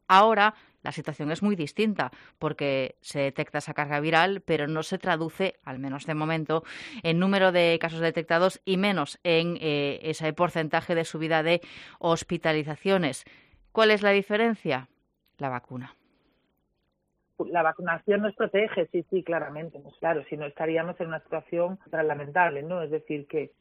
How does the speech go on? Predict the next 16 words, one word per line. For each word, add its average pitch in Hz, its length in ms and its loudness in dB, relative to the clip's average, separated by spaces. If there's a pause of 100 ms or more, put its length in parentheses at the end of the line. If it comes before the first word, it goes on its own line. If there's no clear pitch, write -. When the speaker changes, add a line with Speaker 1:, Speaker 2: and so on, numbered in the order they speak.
Speaker 2:
eh, 156 280 2
si 165 80 -4
no 160 80 -6
estuviéramos 170 440 -4
vacunados, 190 800 -2 (240)
no 170 220 -8
sé, 190 260 -8 (360)
estarían 160 560 -10
las 165 220 -2
ucis 170 400 -4
<laughs> - 80 -20
por, 190 300 -8
todo 190 240 0
por 165 260 0
fuera, 175 320 4
no 180 140 -4